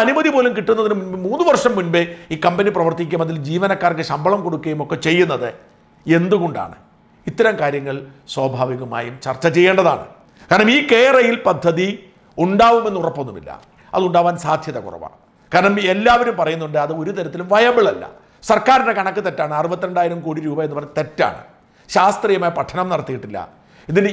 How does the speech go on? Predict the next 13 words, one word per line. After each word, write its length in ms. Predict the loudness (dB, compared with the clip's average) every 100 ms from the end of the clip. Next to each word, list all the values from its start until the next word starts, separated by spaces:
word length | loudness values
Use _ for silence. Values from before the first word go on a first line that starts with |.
| 0
impact 440 | -2 2 2 2
study 200 | 2 2 2
നടത്തിയിട്ട്. 320 | 0 -2 -4 -2
ഏറ്റവും 180 | -2 0
പ്രധാനപ്പെട്ട 380 | 2 2 2 2
കാര്യം 240 | 4 4 0 -4 -18 -4
ഇതിനൊരു 260 | 2 2 2
വിശദമായ 340 | -4 0 2 0 2
പ്രോജക്റ്റ് 360 | 2 2 -2 -10
റിപ്പോർട്ടാണ്, 340 | -10 -10 -4 -2
അതില്ല. 220 | 0 2 0 -2 -20 _ _ 2
അതുണ്ടാവണമെങ്കിൽ 680 | 4 6 4 4 0 0 0 -4 -16 _ -4
കൃത്യമായ 640 | -4 -6 0 2 4 4